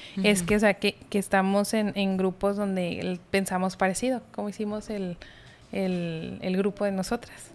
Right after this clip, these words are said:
Speaker 2: Ah,
Speaker 1: ¿sabes?
Speaker 2: sí.
Speaker 1: O sea,
Speaker 2: Ajá.
Speaker 1: ¿de dónde? ¿Cómo
Speaker 2: Ajá.
Speaker 1: surgió? O sea, con estos, con estas pláticas, con la, la ola de terapias y todo lo
Speaker 2: Ujú.
Speaker 1: que hacemos.
Speaker 2: Paréntesis, que tenemos un grupo de WhatsApp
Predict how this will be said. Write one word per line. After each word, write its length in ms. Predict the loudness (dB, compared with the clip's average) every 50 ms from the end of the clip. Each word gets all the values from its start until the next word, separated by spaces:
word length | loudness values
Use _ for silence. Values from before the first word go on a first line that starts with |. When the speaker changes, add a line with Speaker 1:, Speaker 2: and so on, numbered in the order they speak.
| -6 -2
Speaker 2:
Ah, 200 | 0 0 0 0
Speaker 1:
¿sabes? 300 | 0 -2 -2 -2 -4 -6
Speaker 2:
sí. 60 | -8 -10 -14 -8
Speaker 1:
O 80 | -4 -2
sea, 280 | 0 2 2 4 2
Speaker 2:
Ajá. 60 | 2 2
Speaker 1:
¿de 120 | 2 4
dónde? 360 | 4 4 4 4 2 0 -2 -6 -12 -18 -20 -20 -20 -12 0 2
¿Cómo 220 | 2 4 4 2
Speaker 2:
Ajá. 80 | 2 4
Speaker 1:
surgió? 380 | 2 2 2 2 2 2 2
O 60 | 2 0
sea, 140 | -2 -4
con 260 | -4 -2 -4 -2 -2 -4
estos, 640 | -6 -6 -4 -4 -4 -4 -4 -6 -8 -10 -12 -14 -10
con 200 | -8 -6 -4 -4
estas 300 | -4 -4 -4 -4 -6 -6 0
pláticas, 640 | 4 6 6 6 4 0 -6 -12 -10 -10 -10 -10
con 240 | -10 -10 -10 -10 -10
la, 100 | -10 -12 -16 -18 -20 -20 -20 -20 -16 -8 -4
la 180 | -2 0 2 2
ola 140 | 4 4
de 80 | 2 4
terapias 680 | 4 6 6 6 6 6 4 2 0 0 0 0 -2
y 60 | -4
todo 180 | 0 2 4 4
lo 120 | 4 4
Speaker 2:
Ujú. 80 | 2 2
Speaker 1:
que 60 | 0
hacemos. 300 | 0 2 2 2 4 6 6
Speaker 2:
Paréntesis, 720 | 8 8 6 4 4 4 2 2 2 2 2 2 2 2 4
que 180 | 4 4 4
tenemos 480 | 4 4 2 2 2 2 2 2 0 2
un 120 | 2 2 4
grupo 300 | 4 2 4 6 6 8
de 320 | 8 6 6 4 2 4
WhatsApp 480 | 4 4 4 4 4 4 4 4 4